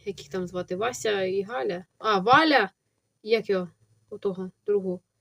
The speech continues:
І Вася. Ха, прикол. Гаразд, друзі, ходімо до мера, е, скажемо, як у нього, спитаємо, як у нього справи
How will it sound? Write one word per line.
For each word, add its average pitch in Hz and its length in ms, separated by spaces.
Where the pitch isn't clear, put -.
І 214 120
Вася. 208 400
Ха, 311 380
прикол. 202 460
Гаразд, 190 340
друзі, 180 280
ходімо 208 360
до 180 100
мера, 247 400
е, 185 380
скажемо, 202 440
як 190 160
у 185 40
нього, 185 280
спитаємо, 180 440
як 180 140
у 185 40
нього 180 180
справи 277 520